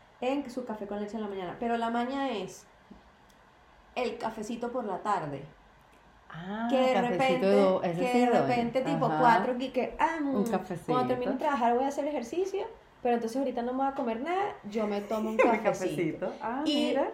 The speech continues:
Speaker 1: lo res-, o sea, lo ponen más mañoso que, por
Speaker 2: Ajá.
Speaker 1: ejemplo, en Bogotá, iba por la tarde, yo lo hice contigo,
Speaker 2: Sí.
Speaker 1: vamos por la tarde a merendar,
Speaker 2: Claro.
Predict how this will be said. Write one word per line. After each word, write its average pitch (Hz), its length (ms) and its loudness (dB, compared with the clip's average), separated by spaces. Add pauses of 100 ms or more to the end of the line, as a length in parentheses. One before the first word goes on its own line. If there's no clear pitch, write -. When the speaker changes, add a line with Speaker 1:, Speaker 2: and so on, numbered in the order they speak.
(120)
Speaker 1:
lo 254 200 6
res-, 247 300 0
o - 20 -8
sea, 240 320 0
lo 240 160 0
ponen 262 240 0
más 294 140 -4
mañoso 294 680 -4
que, 220 120 -2
por 226 160 0
Speaker 2:
Ajá. 220 80 2
Speaker 1:
ejemplo, 240 260 -2
en 269 80 0
Bogotá, 277 640 0
iba 233 300 0
por 262 120 0
la 269 140 -2
tarde, 233 320 0
yo 196 120 -2
lo 175 100 0
hice 180 240 -4
contigo, 208 560 -4 (380)
Speaker 2:
Sí. 190 100 -2
Speaker 1:
vamos 226 240 4
por 277 180 2
la 240 160 4
tarde 208 280 4
a - 20 -4
merendar, 233 680 -2
Speaker 2:
Claro. 165 580 -2